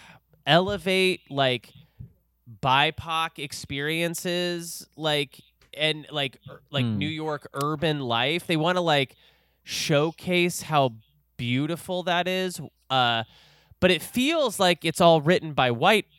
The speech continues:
Speaker 1: people. Like, that's,
Speaker 2: Oh.
Speaker 1: that's how I would interpret it. Like, for exa-
Speaker 2: Mm-hmm.
Speaker 1: for an example, there's a,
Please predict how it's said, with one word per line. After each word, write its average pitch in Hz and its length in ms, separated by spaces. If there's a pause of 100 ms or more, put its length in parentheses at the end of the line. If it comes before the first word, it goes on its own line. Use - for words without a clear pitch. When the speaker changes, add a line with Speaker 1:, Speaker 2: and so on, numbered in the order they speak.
Speaker 1:
people. - 480 (640)
Like, 135 240 (100)
that's, 214 320
Speaker 2:
Oh. 127 120
Speaker 1:
that's 233 280
how 196 260
I 170 220
would 156 200
interpret 135 540
it. 104 100
Like, 156 160
for 185 160
exa- 165 260
Speaker 2:
Mm-hmm. 101 140
Speaker 1:
for 196 200
an 214 80
example, 131 640 (440)
there's 196 220
a, 196 120